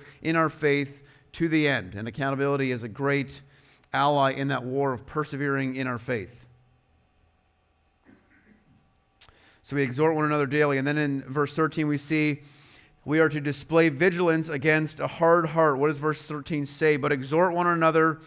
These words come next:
every day, as long as, as it is called today, that none of you may be hardened by the deceitfulness of sin." We see it again. You, believers, people who profess faith in Christ,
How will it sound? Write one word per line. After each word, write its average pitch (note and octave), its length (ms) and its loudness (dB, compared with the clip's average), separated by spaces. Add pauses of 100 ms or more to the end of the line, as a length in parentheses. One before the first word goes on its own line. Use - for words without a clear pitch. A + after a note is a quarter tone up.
(180)
every E3 340 2
day, D#3 360 4
as C3+ 180 -2
long F3 320 2
as, D#3+ 240 -4 (240)
as D3 220 0
it D#3 100 -2
is C3+ 140 -6
called F3+ 420 0
today, C#3 540 0 (340)
that C3+ 140 -2
none D#3 240 0
of D#3 120 -2
you C#3+ 600 0 (200)
may C#3+ 80 -6
be C3+ 120 -2
hardened D#3 640 0
by C#3+ 120 2
the C#3 80 -2
deceitfulness C#3+ 840 -4
of B2+ 160 -8
sin." B2+ 400 -6 (560)
We C3+ 100 -6
see F3 280 0
it E3 100 2
again. C3+ 480 -2 (1040)
You, C#3+ 400 2
believers, C3+ 600 0
people D#3 320 2
who D3+ 100 0
profess D#3+ 600 2
faith D#3+ 380 -2
in D3 180 -4
Christ, C#3+ 640 0